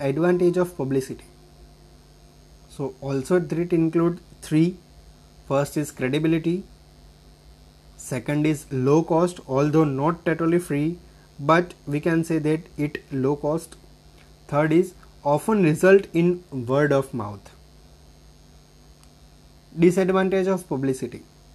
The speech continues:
No always under control of organization. It could be negative. So organization have to be prepared with that. Advertising versus publicity.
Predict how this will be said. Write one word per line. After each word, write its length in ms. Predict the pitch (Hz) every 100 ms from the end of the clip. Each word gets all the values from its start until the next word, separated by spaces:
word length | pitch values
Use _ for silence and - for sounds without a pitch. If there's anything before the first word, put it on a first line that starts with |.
| - - - - - - - -
No 300 | 147 170 196
always 480 | 151 147 170 180
under 300 | 175 160 175
control 420 | 175 147 147 170 165
of 120 | 147
organization. 840 | 131 127 139 147 139 151 160 160 175 - - - - - - - -
It 240 | 196 226 - -
could 280 | 190 175 160
be 140 | 165
negative. 500 | 196 127 117 113 - - - - - - -
So 220 | - 156
organization 960 | 143 131 131 131 165 175 170 170 180 175
have 360 | 135 147 151 170
to 80 |
be 180 | 160 185
prepared 520 | 180 156 143 170 160
with 200 | 156 135
that. 260 | 120 107 - - - - - - - - - - - - - - - - - - - - - - - - - - - - - - - -
Advertising 640 | 156 175 220 220 208 226 185
versus 380 | 160 165 175
publicity. 560 | 175 139 131 117 113